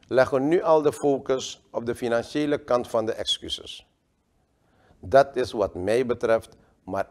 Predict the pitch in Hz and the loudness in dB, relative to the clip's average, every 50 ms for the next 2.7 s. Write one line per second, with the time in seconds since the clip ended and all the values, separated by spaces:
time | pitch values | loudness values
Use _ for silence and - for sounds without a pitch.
0 | _ _ _ - 131 127 127 131 - - - - - - - - - - - - | _ _ _ -4 -2 0 -2 -2 -4 -8 -10 -8 -6 -6 -6 -6 -6 -8 -8 -8
1 | - _ - - - _ _ _ _ _ _ _ _ _ _ _ _ _ _ 127 | -10 _ -20 -20 -20 _ _ _ _ _ _ _ _ _ _ _ _ _ _ 0
2 | 131 135 131 - - - 160 160 165 - - - - | 0 0 0 -2 0 4 4 4 4 2 -4 -18 -20